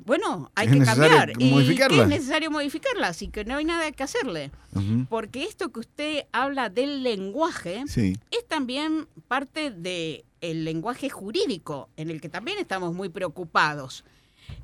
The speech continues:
Speaker 1: Este Código Civil y Comercial, vigente, como les decía, desde agosto del dos mil quince, intentó tener un lenguaje simple,
Speaker 2: Ah,
Speaker 1: llano,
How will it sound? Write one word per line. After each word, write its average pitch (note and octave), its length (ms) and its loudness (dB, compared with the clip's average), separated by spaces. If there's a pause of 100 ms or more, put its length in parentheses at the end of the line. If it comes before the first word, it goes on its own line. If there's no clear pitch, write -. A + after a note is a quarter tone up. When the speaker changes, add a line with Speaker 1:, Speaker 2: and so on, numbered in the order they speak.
Speaker 1:
Este D#4 380 -4
Código D4+ 500 -4
Civil A#3+ 320 -8
y C4+ 60 -10
Comercial, F#3+ 840 -4 (160)
vigente, F3+ 640 -4
como F3 180 -6
les D#3+ 160 -4
decía, E3+ 480 -4
desde E3+ 300 -8
agosto G#3 340 -6
del F3+ 140 -6
dos D#3+ 100 -6
mil A3 260 -8
quince, E3+ 440 -6 (420)
intentó A#3+ 600 -4 (220)
tener D4 440 -4
un D4+ 220 -2
lenguaje D4+ 680 -6
simple, E3+ 720 -4
Speaker 2:
Ah, - 140 -12
Speaker 1:
llano, F3 500 -2